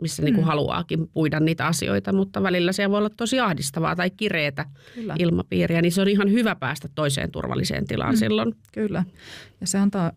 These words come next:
Speaker 2: kun menee ihmisen kotiin, niin se antaa käsityksen siitä, että
Speaker 1: Mm.
Speaker 2: minkälaisessa ympäristössä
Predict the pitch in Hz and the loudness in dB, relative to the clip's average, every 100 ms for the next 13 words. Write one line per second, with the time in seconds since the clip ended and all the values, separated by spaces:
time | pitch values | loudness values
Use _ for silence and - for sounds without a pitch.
0 | - 180 175 - 180 175 175 170 160 156 | -4 0 0 2 2 4 4 4 2 0
1 | 165 - 143 147 151 151 147 156 160 147 | -2 0 0 2 2 0 0 0 0 0
2 | 156 - 147 143 143 147 147 - 156 160 | -2 -4 -2 0 -2 -2 -4 0 2 2
3 | 135 131 156 165 - 151 - - - - | 2 0 0 -2 -2 -4 -4 -6 -6 -4
4 | - - 123 | -4 -2 -4